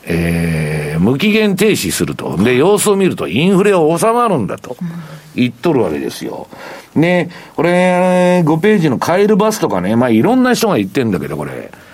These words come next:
Speaker 1: もう来年は利下げだとかね。まあ、あの、ブラードなんかも、まあ、来年の後半には利下げに、今めちゃくちゃ上げといて、締めて、利下げになるんじゃないかみたいな感じでね、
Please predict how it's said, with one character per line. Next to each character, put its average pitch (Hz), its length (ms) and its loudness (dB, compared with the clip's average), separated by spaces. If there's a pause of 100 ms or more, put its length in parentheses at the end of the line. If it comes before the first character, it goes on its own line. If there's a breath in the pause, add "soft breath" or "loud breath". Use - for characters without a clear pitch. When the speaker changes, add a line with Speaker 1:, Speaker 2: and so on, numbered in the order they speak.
(180 loud breath)
Speaker 1:
も 143 80 -2
う 139 40 0
来 233 280 0
年 254 200 2
は 240 100 2
利 220 160 2
下 247 120 2
げ 254 120 0
だ 190 140 2
と 110 100 -2
か 90 120 -2
ね。 113 300 -2 (600 loud breath)
ま 147 460 0
あ、 123 60 0
あ 123 40 -2
の、 117 520 0
ブ 196 140 4
ラ 277 180 2
ー 226 40 0
ド 156 100 2
な 127 140 0
ん 110 100 -2
か 90 120 -2
も、 98 720 -2
ま 107 140 -2
あ、 101 40 -2
来 127 280 2
年 151 240 2
の 147 180 2
後 160 380 2
半 175 240 2
に 117 140 2
は - 340 -6 (300)
利 101 200 2
下 143 160 0
げ 135 140 0
に、 131 360 0
今 143 300 2
め 110 160 2
ち 143 60 2
ゃ - 20 0
く 127 80 0
ち 143 60 0
ゃ 135 100 4
上 135 100 2
げ - 20 0
と 135 120 2
い 120 100 2
て、 104 240 2
締 135 220 0
め 120 140 2
て、 117 600 -2
利 98 160 2
下 135 140 0
げ 139 140 0
に 139 40 2
な 143 120 2
る 139 100 2
ん 117 60 2
じ 101 60 2
ゃ 95 40 2
な 92 120 0
い 82 60 0
か 78 100 -2
み 82 140 0
た 78 120 -2
い 78 60 -2
な 76 80 -6
感 90 260 0
じ 87 120 2
で 87 120 0
ね、 117 320 0